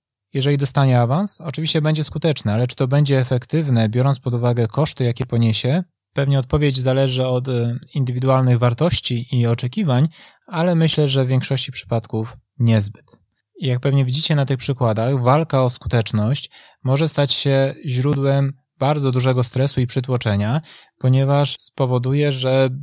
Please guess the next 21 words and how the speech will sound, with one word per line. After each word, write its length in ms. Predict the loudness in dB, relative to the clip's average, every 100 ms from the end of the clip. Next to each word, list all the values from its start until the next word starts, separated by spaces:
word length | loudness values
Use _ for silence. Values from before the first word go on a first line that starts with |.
| -14 _ _
będziecie 520 | -2 0 -2 0 0
czuć 200 | 0 -4
się 140 | -2 -2
sfrustrowani 720 | -2 -6 -2 0 0 0 -2
tym, 320 | 0 0 0 -2 -2
jak 220 | 0 0
wiele 240 | 0 0
poświęciliście 800 | -2 -2 0 -2 -2 -2 -2 0
dla 160 | 0 0
osiągnięcia 520 | 0 2 2 2 0
danego 340 | 2 2 0
efektu. 420 | -2 -4 -6 -12 _ _ _ _ -20 _ _
Ale 260 | -2 0 2
zadbanie 400 | 0 2 4 4
o 80 | 4
efektywność 920 | 0 -4 -4 -2 0 -2 -4 -10 -16 _ _
pozwoli 380 | -2 0 0 2
Wam 180 | 0
poziom 240 | 2 0 0
stresu 340 | -2 -4 0
zmniejszyć. 680 | 4 4 2 -2 -12 -18 -20